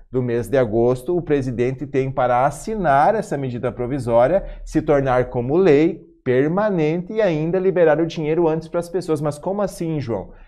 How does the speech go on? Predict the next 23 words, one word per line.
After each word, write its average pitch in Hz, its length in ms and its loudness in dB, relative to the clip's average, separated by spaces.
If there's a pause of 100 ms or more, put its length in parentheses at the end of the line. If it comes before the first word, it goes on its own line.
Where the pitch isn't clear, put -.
(100)
Então, 151 540 2
nós 120 160 -2
temos 135 300 -2
dois 143 280 4
detalhes 160 480 0
importantes. 170 720 -2 (240)
Se 139 200 -4
saiu 151 500 4
no 233 100 -2
Senado 170 520 0
dia 160 180 0
quatorze 139 640 0 (220)
e 123 100 -2
nós 135 240 -2
temos 151 320 -2
o 190 80 2
prazo 139 360 4
até 143 220 4
o 180 100 6
dia 185 220 4
três 175 380 2
de 185 80 2
agosto 147 580 2